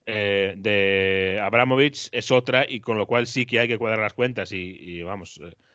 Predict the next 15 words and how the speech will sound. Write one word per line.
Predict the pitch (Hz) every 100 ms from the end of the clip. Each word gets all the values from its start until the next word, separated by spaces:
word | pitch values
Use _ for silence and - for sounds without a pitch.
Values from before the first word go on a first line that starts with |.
| _ _ _ -
ahora | 101 95
mismo, | 104 113 113 117 104 73 95 85
eh, | 90
yo | 98
creo | 104 107
que | 113 104 101
Todd | 110 104
Boehly | 101 104 110
te | 101
firma | 110 110 107
la | 104 107
plaza | 190 - 101 101
de | 101
Europa | 101 101 98
League | 98 113